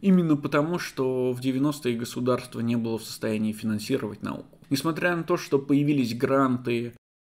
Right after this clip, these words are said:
появились фонды, в том числе и, конечно, и международные, их финансирования явно не хватало для развития науки, не хватало даже для её поддержания. В то же самое время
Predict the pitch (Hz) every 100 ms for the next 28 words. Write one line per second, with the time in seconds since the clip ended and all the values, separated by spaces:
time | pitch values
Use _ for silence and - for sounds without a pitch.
0 | - 135 143 151 143 127 - - 147 139
1 | 127 123 120 123 123 - _ - - -
2 | 135 127 - - 131 117 - 117 117 -
3 | 117 117 117 123 120 117 113 110 107 104
4 | 113 - - - - 190 - - 147 143
5 | 143 - 190 151 131 127 127 123 123 156
6 | 151 135 135 127 131 139 143 131 123 113
7 | - 127 117 110 110 117 117 110 107 110
8 | 120 117 104 98 92 95 107 107 - 113
9 | 123 117 107 110 107 98 98 107 104 95
10 | 104 104 - 110 98 98 - - - 180
11 | 151 139 - 139 127 123 123 147 170 156
12 | 139 127